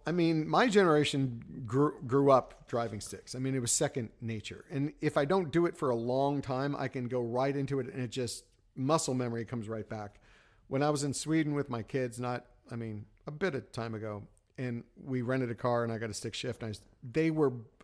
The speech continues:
they thought I was faking it,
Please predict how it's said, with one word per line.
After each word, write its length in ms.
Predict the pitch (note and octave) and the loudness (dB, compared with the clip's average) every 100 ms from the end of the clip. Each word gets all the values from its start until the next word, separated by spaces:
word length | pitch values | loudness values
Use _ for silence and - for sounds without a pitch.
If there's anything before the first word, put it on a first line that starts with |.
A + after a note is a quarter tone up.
| _ B2+ | _ -4
they 200 | D#3 F3 | 2 2
thought 480 | G3 E3+ E3 D3+ - _ _ - | 2 2 4 2 0 _ _ -8
I 140 | B2+ | -6
was 220 | A#2 A#2+ | -6 -8
faking 480 | - D#3+ F#3 G#3+ A3 | -6 2 2 4 2
it, 280 | A3+ A3+ | 2 0